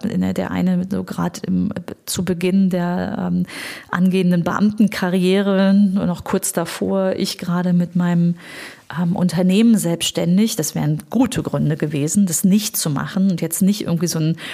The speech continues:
zehn Jahres, äh, Kreditvertrag zu unterschreiben. Äh, schon gar nicht, nachdem man irgendwie zehn Wochen gerade erst zusammen ist, ne? Ist natürlich wirklich <laughs> verrückt, aber da waren wir uns einfach sicher. Und,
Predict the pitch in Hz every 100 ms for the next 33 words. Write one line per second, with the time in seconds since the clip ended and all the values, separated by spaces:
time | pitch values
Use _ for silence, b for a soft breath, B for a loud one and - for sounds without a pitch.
0 | B B B - 196 185 175 170 170 -
1 | - - - 175 - - - 185 220 -
2 | 170 - - 71 - - 165 - 156 -
3 | - 151 165 190 220 214 B B 170 -
4 | 156 147 180 170 151 165 165 170 - 170
5 | 160 - 170 175 151 165 147 151 - -
6 | - 156 160 208 233 262 - 180 226 185
7 | 160 156 180 - 240 - 220 - - -
8 | 170 - 160 185 175 170 - 165 175 170
9 | 196 208 220 220 170